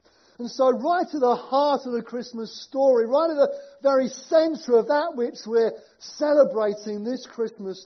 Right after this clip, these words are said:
time, is a God who gave. A God who gave his Son. Now, often people think that the Christian message is about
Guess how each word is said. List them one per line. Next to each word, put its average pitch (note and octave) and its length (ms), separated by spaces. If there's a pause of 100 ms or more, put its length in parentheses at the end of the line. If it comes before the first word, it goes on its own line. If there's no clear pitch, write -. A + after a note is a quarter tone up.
(140)
time, F3+ 580 (1500)
is F#3+ 160
a F#3 120
God F#3 500 (520)
who E3 100
gave. D#3+ 480 (960)
A D3 80 (180)
God A3+ 320
who E3+ 140
gave D#3 520 (580)
his C#3+ 220
Son. B2 220 (800)
Now, G#3 140
often B3 480
people A3+ 360
think A3+ 300
that G3 100
the F#3+ 80
Christian G3 540
message G#3 520 (360)
is G3+ 160
about G3 480